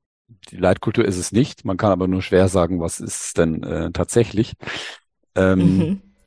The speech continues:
Speaker 1: und in meiner Beschäftigung mit dem Identitätsbegriff habe ich vor allem drei zentrale Dimensionen ausgemacht,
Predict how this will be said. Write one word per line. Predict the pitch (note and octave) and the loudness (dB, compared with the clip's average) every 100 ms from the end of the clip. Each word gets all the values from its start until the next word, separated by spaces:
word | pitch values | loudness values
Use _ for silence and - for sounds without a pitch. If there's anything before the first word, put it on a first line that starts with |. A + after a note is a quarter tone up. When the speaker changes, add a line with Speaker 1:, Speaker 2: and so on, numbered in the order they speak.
| _ - | _ -4
Speaker 1:
und | G2 G2 G2 - - - _ _ | -2 0 -2 -8 -16 -20 _ _
in | C3+ F#2 | -4 0
meiner | F#2 A#2 | 2 0
Beschäftigung | G#2+ A#2+ A2+ A2 G#2 | 0 0 0 0 -2
mit | G2+ - | -2 -4
dem | F#2+ | -6
Identitätsbegriff | G2+ G2+ F#2 - - A2 - A2+ - A#2 A2+ - - _ - _ _ _ _ _ _ | -2 -2 -2 -2 2 2 0 -10 -6 -2 -2 -4 -20 _ -20 _ _ _ _ _ _
habe | F#2 G2 | -4 -4
ich | - | -4
vor | G#2+ F2+ | -4 0
allem | F2+ F#2 F2+ | 0 0 -2
drei | F2+ E2 F2+ | 0 2 2
zentrale | - F2+ D#2+ D#2 E2 D2+ - _ _ _ _ | 0 -2 0 0 0 -2 -8 _ _ _ _
Dimensionen | G#2+ G2 F#2 F2 - F2+ F2+ F2 | -12 -4 -2 -2 -2 -2 -2 -2
ausgemacht, | E2+ D#2+ - D#2+ D#2 D#2 - - | -2 -4 -4 -6 -6 -6 -10 -20